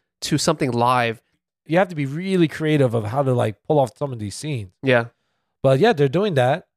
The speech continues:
Speaker 2: Uh, I thought that was really cool. I actually would like to go see that.
Speaker 1: Would you actually, have you actually, have you even seen the original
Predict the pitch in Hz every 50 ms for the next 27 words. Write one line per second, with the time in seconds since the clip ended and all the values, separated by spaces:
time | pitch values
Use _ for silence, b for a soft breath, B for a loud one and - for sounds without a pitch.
0 | _ - 139 147 151 175 - 240 226 214 214 208 170 165 170 185 196 196 - -
1 | - - - 233 - 185 240 269 254 - 269 233 226 202 196 202 202 196 - 190
2 | 165 185 170 - - 185 143 117 95 92 101 - _ _ _ _ - 170 208 208
3 | 247 254 247 247 240 - 254 247 196 180 208 220 277 277 285 269 - 254 - 202
4 | 208 247 254 240 - 233 233 240 220 - - 220 214 220 220 180 160 151 147 139
5 | 139 156 156 - 175 175 170 180 180 -